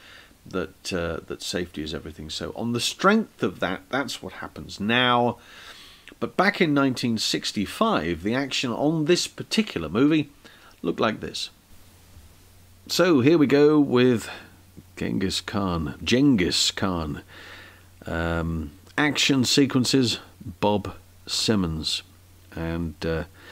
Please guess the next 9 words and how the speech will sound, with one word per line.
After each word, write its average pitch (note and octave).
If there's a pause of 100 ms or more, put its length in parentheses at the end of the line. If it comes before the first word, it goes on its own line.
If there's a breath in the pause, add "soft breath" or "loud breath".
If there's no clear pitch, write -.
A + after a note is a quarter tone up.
(420 loud breath)
we G2+
start -
with C3
a A2+
piece C#3
of C3
action C3 (240)
that A2
involves A2